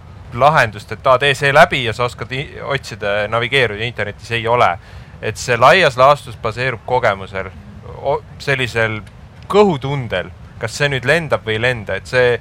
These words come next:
ja kus mina tegelikult alustasin, oli Google ise teeb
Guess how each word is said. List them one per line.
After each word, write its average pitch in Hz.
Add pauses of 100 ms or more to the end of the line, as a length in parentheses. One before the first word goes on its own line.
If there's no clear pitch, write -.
(840)
ja 117 (800)
kus 160
mina 170
tegelikult 135
alustasin, 117
oli 107 (120)
Google 147 (120)
ise 143 (280)
teeb 131